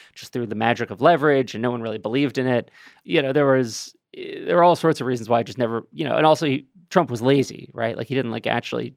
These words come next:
<laughs> he didn't like negotiating anything himself. So it, it just never, you know, there were all sorts of reasons it never came together for him. But,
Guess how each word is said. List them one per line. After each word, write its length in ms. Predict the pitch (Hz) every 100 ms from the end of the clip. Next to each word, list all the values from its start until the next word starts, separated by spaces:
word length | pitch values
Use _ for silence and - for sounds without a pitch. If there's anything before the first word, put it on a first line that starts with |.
| _
<laughs> 120 | -
he 340 | 131 - -
didn't 240 | 262 220 165
like 240 | 160 131
negotiating 800 | 127 113 123 131 127 117 110 117
anything 320 | 113 - 113
himself. 480 | 110 110 143 113 - _ - - -
So 240 | - 170 143
it, 120 | 143
it 60 | 131
just 120 | 147
never, 400 | 185 143 123 - _ _ _ _ _
you 140 | 156 139
know, 80 |
there 140 | 120 131
were 100 | 131
all 140 | 135
sorts 260 | - 135 127
of 60 |
reasons 240 | 110 110 110
it 80 | 104
never 160 | 110
came 160 | - 107
together 260 | 120 180
for 100 | -
him. 160 | 117 113
But, 200 | 123